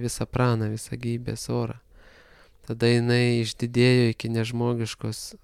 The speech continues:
labai didelės formos ir krito. Nes jinai buvo iš tikrųjų, jos forma buvo kitokia,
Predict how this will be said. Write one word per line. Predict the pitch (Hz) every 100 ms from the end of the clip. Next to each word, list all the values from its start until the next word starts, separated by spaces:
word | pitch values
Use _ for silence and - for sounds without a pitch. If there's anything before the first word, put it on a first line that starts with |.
| _ _ _ _ _
labai | 117 120 123 120
didelės | 117 117 113 -
formos | - 120 120 131 123 117 -
ir | -
krito. | - 135 139 - 120 - _ - - - - - - _ - _ _ 151
Nes | 123 113 113 107 -
jinai | 113 117
buvo | 117 120 117
iš | 110 - -
tikrųjų, | - 117 117 113 110 104 - - - _ _ - - _ - - _ _ _ _ _ _ _ _ _ _ - _ - _ _ - - - - _ -
jos | 127 -
forma | - 123 120 117
buvo | 120 120
kitokia, | - 117 - 120 117 -